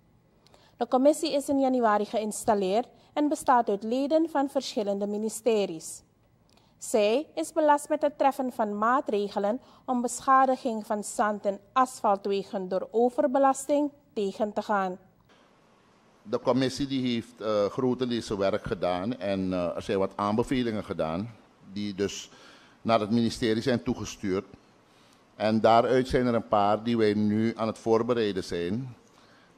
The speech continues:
Speaker 2: Geeft aan dat al het, eh, zwaar transport, eh, boven de acht ton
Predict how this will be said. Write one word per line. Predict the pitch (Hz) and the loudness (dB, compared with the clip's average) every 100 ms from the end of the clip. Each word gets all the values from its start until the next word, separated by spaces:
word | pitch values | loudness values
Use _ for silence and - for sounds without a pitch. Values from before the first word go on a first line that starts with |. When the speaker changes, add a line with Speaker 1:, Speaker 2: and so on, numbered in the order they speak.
| _ _ | _ _
Speaker 2:
Geeft | 123 113 - | -6 -4 -2
aan | 117 | 2
dat | 120 - | 2 2
al | 117 123 | 2 4
het, | 127 - - - _ _ - | 2 -4 -20 -20 _ _ 2
eh, | 110 107 | 4 4
zwaar | 101 131 117 117 | 4 4 4 4
transport, | 123 120 - - 107 104 - - _ _ _ _ _ _ - | 0 0 -2 2 4 2 -4 -20 _ _ _ _ _ _ -2
eh, | 98 98 92 92 80 82 92 | 2 4 4 2 -2 -10 0
boven | 131 127 143 | 2 2 0
de | - | 0
acht | 120 - - - | -2 -4 -8 2
ton | 107 107 131 147 127 | 2 4 0 -4 -10